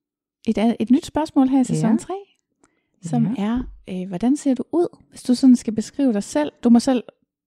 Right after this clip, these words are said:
Speaker 1: bestemme, hvor meget, hvor lidt du fortæller af detaljer om dit udseende, men der er så mange, der spørger.
Speaker 2: Hvordan man ser ud.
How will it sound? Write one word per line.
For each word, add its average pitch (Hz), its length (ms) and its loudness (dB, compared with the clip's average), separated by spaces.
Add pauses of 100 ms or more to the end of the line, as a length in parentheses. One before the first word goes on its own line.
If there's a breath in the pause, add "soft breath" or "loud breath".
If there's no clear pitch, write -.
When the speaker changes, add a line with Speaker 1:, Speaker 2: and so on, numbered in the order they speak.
Speaker 1:
bestemme, 233 460 6
hvor 247 100 6
meget, 196 280 2
hvor 202 60 2
lidt 208 240 0
du 190 60 -6
fortæller 196 400 -2
af 170 80 -4
detaljer 202 480 -2
om 190 100 -2
dit 185 160 -8
udseende, 214 520 -2
men 214 140 0
der 240 80 -6
er 247 80 -8
så - 160 -8
mange, 240 320 0
der 214 80 -2
spørger. 196 400 -4 (440 soft breath)
Speaker 2:
Hvordan 170 280 0
man 180 120 0
ser 170 280 -8
ud. 175 160 -4